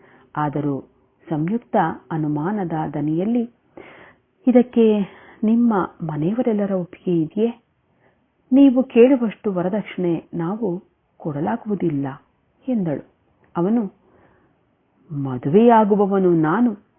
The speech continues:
ನನ್ನ ಇಷ್ಟ. ನಿಮ್ಮ ಶಕ್ತಿಗನುಸಾರವಾಗಿ ಮದುವೆ ಮಾಡಿಕೊಟ್ಟರೆ ಸಾಕು. ನನ್ನ ತಂದೆ ತಾಯಿಗಳು ದುರಾಸೆಯುಳ್ಳವರಲ್ಲ, ನನ್ನ ಇಷ್ಟಕ್ಕೆ ಬೆಲೆ ಕೊಡುತ್ತಾರೆ." "ಇದೇನು,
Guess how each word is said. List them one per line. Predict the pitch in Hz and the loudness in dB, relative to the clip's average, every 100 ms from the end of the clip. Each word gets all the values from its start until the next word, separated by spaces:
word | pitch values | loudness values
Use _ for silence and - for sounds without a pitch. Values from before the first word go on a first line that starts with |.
| _ | _
ನನ್ನ | 143 131 214 359 | -8 -2 2 4
ಇಷ್ಟ. | - - 147 - _ _ _ _ _ _ - | 2 -2 -10 -10 _ _ _ _ _ _ -6
ನಿಮ್ಮ | 165 190 185 151 - - 160 | -2 0 0 -2 -6 -14 -12
ಶಕ್ತಿಗನುಸಾರವಾಗಿ | - - 180 165 160 160 151 151 165 254 214 196 _ 160 | -8 -4 -2 -2 -2 -6 -6 -6 -4 -4 -4 -6 _ -10
ಮದುವೆ | 135 170 | -6 0
ಮಾಡಿಕೊಟ್ಟರೆ | 254 233 202 185 - 165 | 0 2 -2 -6 -4 -4
ಸಾಕು. | 147 143 - - _ _ _ - - - - | -4 -8 -12 -20 _ _ _ -20 -20 -16 -2
ನನ್ನ | 294 311 285 220 - - | 4 6 6 4 -2 -4
ತಂದೆ | 165 175 220 | -4 -2 -4
ತಾಯಿಗಳು | 202 160 160 156 151 156 - | -2 0 0 -2 -4 -6 -6
ದುರಾಸೆಯುಳ್ಳವರಲ್ಲ, | 151 143 143 - 220 170 151 202 240 190 160 - _ _ _ _ - | -6 -6 -6 -4 0 0 0 0 -2 -2 -4 -6 _ _ _ _ -10
ನನ್ನ | 143 151 - 170 | -2 0 0 -4
ಇಷ್ಟಕ್ಕೆ | - 226 226 294 196 - - | -6 -6 -2 0 -2 -4 -8
ಬೆಲೆ | 151 131 | -4 -4
ಕೊಡುತ್ತಾರೆ." | - 220 175 - 147 143 165 _ _ _ _ - - - | -2 -2 -2 -4 -8 -8 -12 _ _ _ _ -20 -6 0
"ಇದೇನು, | 254 349 339 | 6 8 6